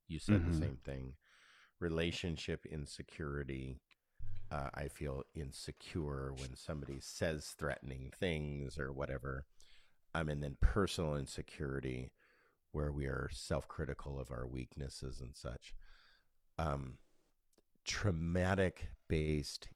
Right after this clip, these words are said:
Speaker 1: insecurity is when I've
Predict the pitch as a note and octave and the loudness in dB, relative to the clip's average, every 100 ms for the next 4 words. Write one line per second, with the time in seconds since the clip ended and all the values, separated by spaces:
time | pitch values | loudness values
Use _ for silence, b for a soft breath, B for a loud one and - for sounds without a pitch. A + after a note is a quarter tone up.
0 | - D#2 C#2+ - - - E2+ D2 C2 B1+ | -6 -4 -4 -6 -10 -4 -2 0 0 -2
1 | A#1+ C2 _ - _ _ F2 D#2 C#2 B1+ | -4 -8 _ -20 _ _ 2 2 0 -4
2 | - - _ _ - _ - - D#2 D2 | -8 -10 _ _ -20 _ -16 -6 -4 0
3 | D2+ D2 C2+ | 0 0 -4